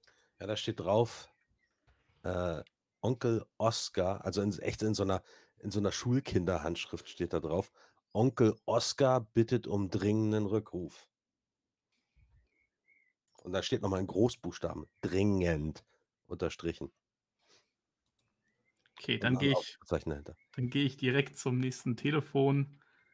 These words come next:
Speaker 1: Ja.
Speaker 2: Wobei,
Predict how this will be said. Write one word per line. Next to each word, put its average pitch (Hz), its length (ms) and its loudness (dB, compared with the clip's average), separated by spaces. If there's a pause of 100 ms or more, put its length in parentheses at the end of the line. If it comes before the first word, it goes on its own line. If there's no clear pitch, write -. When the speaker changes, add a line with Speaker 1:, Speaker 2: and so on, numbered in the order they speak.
(120)
Speaker 1:
Ja. 92 200 -6 (2000)
Speaker 2:
Wobei, 127 300 4